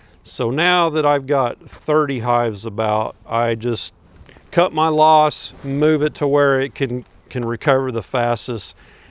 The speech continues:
and worry about spot number eleven at another time. We're going into swarm season. I'm gonna have bees coming out my ears here before long, and I'm gonna need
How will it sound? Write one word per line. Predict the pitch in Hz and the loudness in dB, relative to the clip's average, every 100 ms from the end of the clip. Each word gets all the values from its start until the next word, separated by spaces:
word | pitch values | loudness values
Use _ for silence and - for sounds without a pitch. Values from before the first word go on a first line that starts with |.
| _ - | _ -6
and | 120 120 | -4 -2
worry | 123 143 139 | 0 2 4
about | 135 131 127 143 - | 4 4 2 0 -6
spot | - - 127 123 | -8 0 0 0
number | 127 123 113 | -6 -2 0
eleven | 113 120 113 113 | 0 0 0 -2
at | 113 107 | -2 -2
another | 110 110 104 | -2 -4 -4
time. | - 123 113 98 - - - - - - - | -4 -4 -2 -4 -10 -20 -20 -20 -20 -20 -6
We're | 139 | 0
going | 156 156 156 | 2 2 2
into | 156 135 | 0 -2
swarm | - 156 156 139 | -4 0 2 0
season. | - 156 151 139 151 151 | -2 -2 -2 0 0 0
I'm | 147 | 0
gonna | 147 143 123 | 0 -2 -2
have | 135 127 117 | -2 -2 -2
bees | 139 139 139 131 - - - - - - - - | -2 -2 -2 -6 -10 -16 -20 -20 -20 -20 -20 -8
coming | 139 135 131 | -4 -2 0
out | 131 135 | -2 -2
my | 110 110 - | -4 -4 -4
ears | 127 123 110 98 - - | -2 -2 -2 -4 -8 -10
here | 117 107 104 101 - | -6 -4 -4 -6 -10
before | 123 - 117 | -10 -4 -2
long, | 113 120 120 110 101 - - | 0 0 0 -2 -6 -14 -14
and | 110 110 110 104 110 - - - - - - - | -8 -6 -6 -8 -12 -16 -18 -14 -12 -14 -16 -10
I'm | 113 | -8
gonna | 127 143 123 | -4 -2 -2
need | 123 123 113 | -4 -4 -6